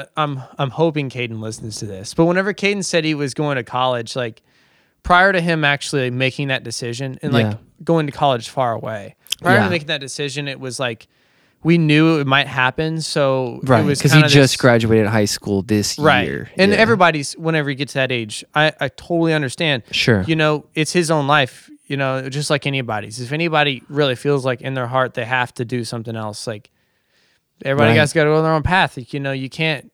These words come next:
Speaker 1: even
Speaker 2: And at
Speaker 1: just
Speaker 2: that
Speaker 1: in a
Speaker 2: time,
Speaker 1: relationship.
Speaker 2: at that time, you finished up your tour
Speaker 1: Right.
Speaker 2: at the end of the summer, he had an opportunity to possibly go to L A to
Speaker 1: Mm-hmm.
Speaker 2: college for music.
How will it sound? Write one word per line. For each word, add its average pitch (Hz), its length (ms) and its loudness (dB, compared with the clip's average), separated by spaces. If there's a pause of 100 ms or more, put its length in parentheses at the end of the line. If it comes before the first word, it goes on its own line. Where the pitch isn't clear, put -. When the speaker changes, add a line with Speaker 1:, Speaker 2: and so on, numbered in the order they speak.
(120)
Speaker 1:
even 170 240 0
Speaker 2:
And 160 100 10
at 175 60 6
Speaker 1:
just 165 80 2
Speaker 2:
that 185 120 6
Speaker 1:
in 160 60 0
a 147 40 0
Speaker 2:
time, 180 300 6
Speaker 1:
relationship. 202 540 4
Speaker 2:
at 156 160 4
that 180 200 4
time, 185 460 4
you 139 160 8
finished 170 480 4
up 170 160 4
your 190 80 8
tour 123 720 6
Speaker 1:
Right. 123 280 -2
Speaker 2:
at 135 100 2
the 135 180 4
end 135 180 8
of 151 100 6
the 165 320 6
summer, 113 640 4 (640)
he 143 140 2
had 143 240 6
an 170 100 8
opportunity 131 840 4
to - 160 0
possibly 135 640 4
go 131 180 8
to - 240 2 (100)
L 147 320 8
A 110 360 4
to - 180 -8
Speaker 1:
Mm-hmm. 131 60 -2
Speaker 2:
college 135 560 4
for - 200 4
music. 165 720 8